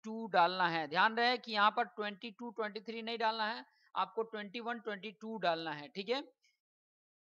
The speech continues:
और बाकी सब नहीं डालना है, यहाँ पे सर्च कर देना है। सर्च करोगे तब ये पेज ओपन होगा, पहले तो यही सिर्फ ओपन होगा, ठीक है?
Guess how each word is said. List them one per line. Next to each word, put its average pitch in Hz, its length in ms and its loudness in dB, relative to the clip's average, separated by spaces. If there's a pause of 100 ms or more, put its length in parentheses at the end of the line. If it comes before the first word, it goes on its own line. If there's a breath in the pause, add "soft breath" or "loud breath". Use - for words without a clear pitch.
(120)
और 247 220 12
बाकी 233 280 12
सब 254 140 8
नहीं 262 160 6
डालना 262 220 12
है, 269 60 10
यहाँ 233 140 10
पे 233 100 4
सर्च 202 280 6
कर 185 140 6
देना 170 160 0
है। 165 60 4
सर्च 233 260 6
करोगे 254 280 12
तब 262 240 10
ये 233 200 6
पेज 208 300 4
ओपन 196 240 2
होगा, 147 220 -2
पहले 196 300 4
तो 247 100 -6
यही 226 260 6
सिर्फ 208 220 0
ओपन 175 240 -2
होगा, 139 220 -4
ठीक 190 200 -10
है? 269 120 0